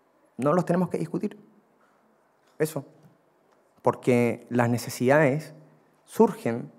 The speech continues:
desde el estudiantado y vamos a discutir lo que el estudiantado quiere discutir y vamos a buscarle soluciones a las necesidades que nosotros, eh, estemos buscando.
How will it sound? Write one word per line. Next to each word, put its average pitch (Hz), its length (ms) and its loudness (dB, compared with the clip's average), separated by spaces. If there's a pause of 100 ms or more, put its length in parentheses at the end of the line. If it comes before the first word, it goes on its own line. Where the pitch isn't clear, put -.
(160)
desde 135 260 0
el 156 40 2
estudiantado 185 680 2 (580)
y 123 120 -2
vamos 160 280 4
a 170 40 6
discutir 143 540 -2 (120)
lo 113 160 -2
que 113 80 -8
el 104 40 -8
estudiantado 107 640 -2
quiere 123 200 -4
discutir 127 500 -8 (380)
y 110 140 -6
vamos 117 420 -4
a 117 160 0
buscarle 123 400 0
soluciones 123 640 -6
a 113 120 2
las 113 140 2
necesidades 113 680 -6
que 123 80 -2
nosotros, 123 560 -4 (340)
eh, 113 580 -4
estemos 131 340 -4
buscando. 131 420 -4